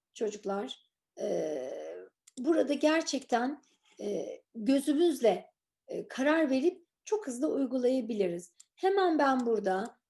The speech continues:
bir eşitlik görüyorum, yazıyorum. Hatta elime eşittir'i almışken başka eşitlik var mı diye bakıyorum.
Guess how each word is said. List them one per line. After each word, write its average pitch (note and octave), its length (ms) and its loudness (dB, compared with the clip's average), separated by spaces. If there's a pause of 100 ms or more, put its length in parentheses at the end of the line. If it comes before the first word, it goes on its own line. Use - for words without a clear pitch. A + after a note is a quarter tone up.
(120)
bir D#4 120 2
eşitlik - 600 -2
görüyorum, G#3+ 640 4 (320)
yazıyorum. B3+ 420 2
Hatta B3+ 440 0
elime D#4 400 2
eşittir'i D4+ 500 0
almışken B3 760 -2 (300)
başka D#4+ 300 0
eşitlik D#4 560 -2
var C#4+ 340 2
mı D#4 180 2
diye G#3 220 4
bakıyorum. F#3 680 -4